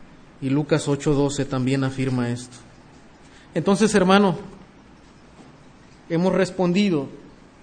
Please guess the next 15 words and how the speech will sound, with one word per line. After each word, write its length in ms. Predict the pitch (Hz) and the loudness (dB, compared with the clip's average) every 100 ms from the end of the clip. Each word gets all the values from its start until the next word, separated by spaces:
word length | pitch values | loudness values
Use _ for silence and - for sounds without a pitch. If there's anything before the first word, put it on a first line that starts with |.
| - - - - - - - - - - - - - - - | -20 -20 -20 -20 -20 -20 -20 -20 -20 -20 -20 -20 -20 -20 -4
la 160 | 147 | 0
interrogante 760 | 180 202 190 185 175 170 143 123 - - - - - - - - - - - - - - | 2 4 4 6 4 4 -2 -4 -8 -20 -20 -20 -20 -20 -20 -20 -20 -20 -20 -20 -20 -16
de 140 | - 156 | -4 -2
por 180 | 165 165 | 0 2
qué 140 | 185 | 2
Jesús 320 | 202 185 180 | 2 -2 -2
exige 420 | 175 - 202 180 | -2 0 0 0
que 140 | 175 156 | 0 0
creamos 420 | 156 151 151 135 | 2 0 -2 -4
en 160 | 135 117 | -4 -6
Él. 140 | 107 110 - - - - - - - - - - - - - - | -8 -14 -20 -20 -20 -20 -20 -20 -20 -20 -20 -20 -20 -20 -20 -4
Y 120 | 139 | 0
hemos 260 | 160 190 | 2 2
dicho 320 | 170 180 214 214 | 0 -2 -2 0
que 520 | 160 147 139 147 | 0 2 0 -6